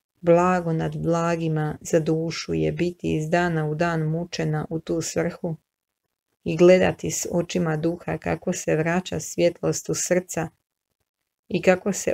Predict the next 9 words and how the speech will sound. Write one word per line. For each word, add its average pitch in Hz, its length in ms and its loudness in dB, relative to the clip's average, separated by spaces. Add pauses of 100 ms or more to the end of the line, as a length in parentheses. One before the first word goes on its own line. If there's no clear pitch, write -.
ona 175 380 2
okreću 175 460 0
k - 80 -14
Bogu, 165 420 2 (580)
jer 180 300 6
ljubavi 170 540 2
bez 175 360 2
riječi 170 560 -2
obraća 175 680 0